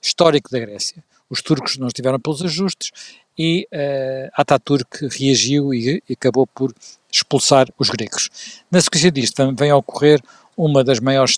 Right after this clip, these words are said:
trocas de refugiados da história da humanidade, milhões para um lado, milhões para o outro, enfim, ó, centenas, muitas centenas de milhares, uma tragédia humana imensa.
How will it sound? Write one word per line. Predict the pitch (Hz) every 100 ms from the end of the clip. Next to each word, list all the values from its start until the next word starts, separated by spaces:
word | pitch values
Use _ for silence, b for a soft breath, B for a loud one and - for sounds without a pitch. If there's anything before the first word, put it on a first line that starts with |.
| -
trocas | 160 165 139
de | -
refugiados | - 120 107 127 120 -
da | 123
história | - 123 120
da | 123
humanidade, | 139 143 139 175 -
milhões | 127 127 120
para | -
um | 127
lado, | 135 120
milhões | 117 131
para | 131 147
o |
outro, | 156 196 - B B B B -
enfim, | - 156
ó, | 113
centenas, | - 120 135 127
muitas | 143 156 131
centenas | - 123 127 117
de | 131
milhares, | 139 151 151 - B B -
uma |
tragédia | 135 131 123 139
humana | 131 131 135 135 - _ -
imensa. | 160 139 110 -